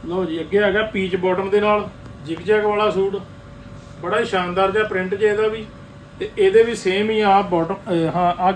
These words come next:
ਘੇਰੇ ਤੇ ਆ ਜਾਊਗਾ, ਆ ਬਾਟਮ ਤੇ ਆ ਜਾਊਗਾ ਪੌਂਚਿਆਂ ਤੇ, ਆ ਬਾਟਮ ਹੈ ਇਹਦੀ, ਤੇ ਆ ਸ਼ਰਟ ਜੇ ਇਹਦੀ। ਤੇ ਇਦਾਂ ਹੀ ਇਹਦੀ ਬੈਕ ਸਾਈਡ ਜਿਹੜੀ ਆ ਉਹ ਸਾਰੀ ਬਣੀ ਆ। ਇਹ ਤੁਹਾਨੂੰ ਮਿਲਣਗੇ ਜੇ ਸਿਰਫ ਤੇ ਸਿਰਫ ਚਾਰ ਸੌ ਪੰਜਾਹ ਰੁਪਈਆਂ ਦੇ ਨਾਲ।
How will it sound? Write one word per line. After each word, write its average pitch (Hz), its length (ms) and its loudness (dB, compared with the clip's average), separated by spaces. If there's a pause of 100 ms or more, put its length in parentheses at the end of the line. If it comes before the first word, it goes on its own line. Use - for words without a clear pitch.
ਘੇਰੇ 196 200 2
ਤੇ 180 140 0
ਆ 185 60 4
ਜਾਊਗਾ, 220 300 0 (540)
ਆ 180 80 4
ਬਾਟਮ 175 400 4
ਤੇ 202 80 4
ਆ 196 60 6
ਜਾਊਗਾ 196 200 2
ਪੌਂਚਿਆਂ 175 420 0
ਤੇ, 208 240 -4
ਆ 170 120 4
ਬਾਟਮ 151 360 -2
ਹੈ 208 120 -2
ਇਹਦੀ, 202 200 -4 (520)
ਤੇ - 60 -16 (120)
ਆ 196 240 2 (220)
ਸ਼ਰਟ 143 300 -6
ਜੇ 143 160 -6
ਇਹਦੀ। 123 180 -6 (760)
ਤੇ - 140 -12
ਇਦਾਂ 180 280 -2
ਹੀ 220 60 -2
ਇਹਦੀ 208 140 -2
ਬੈਕ 175 260 2
ਸਾਈਡ 175 220 -2
ਜਿਹੜੀ 185 280 0
ਆ 196 60 2
ਉਹ 190 180 -4
ਸਾਰੀ 156 300 -8
ਬਣੀ 123 200 -10
ਆ। 101 140 -14 (1080)
ਇਹ 190 100 0
ਤੁਹਾਨੂੰ 233 280 0
ਮਿਲਣਗੇ 208 380 2
ਜੇ 226 160 0
ਸਿਰਫ 226 380 -6
ਤੇ 208 200 -4
ਸਿਰਫ 214 240 -4 (120)
ਚਾਰ 170 240 0
ਸੌ 185 140 -6
ਪੰਜਾਹ 170 340 -4
ਰੁਪਈਆਂ 147 300 -8
ਦੇ 131 100 -10
ਨਾਲ। 110 200 -12